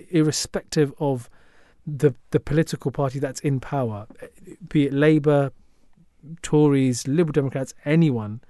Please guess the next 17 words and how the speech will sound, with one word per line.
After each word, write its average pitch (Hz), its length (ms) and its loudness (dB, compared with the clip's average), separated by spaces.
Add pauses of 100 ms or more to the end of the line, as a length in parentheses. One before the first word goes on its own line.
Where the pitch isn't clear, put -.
(800)
I - 40 2
mean, 165 100 4
this 247 160 6
is 233 100 6
a 170 60 6
tough - 480 -2
issue 165 260 0
to - 140 -4
solve, 110 840 -2
right? 131 400 -2
And, 143 420 2 (600)
and 160 120 4
it's 160 120 4
not 185 220 6
gonna 156 160 4
happen 143 280 0
overnight. 120 560 -2